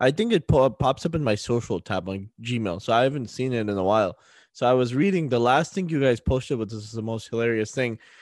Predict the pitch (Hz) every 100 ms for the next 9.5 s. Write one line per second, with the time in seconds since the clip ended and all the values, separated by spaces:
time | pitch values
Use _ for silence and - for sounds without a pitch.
0 | _ - - 151 131 123 113 123 123 127
1 | 123 107 107 120 113 120 - _ _ _
2 | _ - - - 123 117 131 123 123 127
3 | - - 131 127 - - - 135 131 -
4 | 123 - 123 120 123 113 113 - 127 110
5 | 107 - 107 117 104 101 101 123 - 73
6 | 90 101 123 - _ _ _ - 104 104
7 | 104 101 - _ 110 113 110 107 123 120
8 | - 120 113 107 117 110 - 120 113 113
9 | 113 113 113 110 101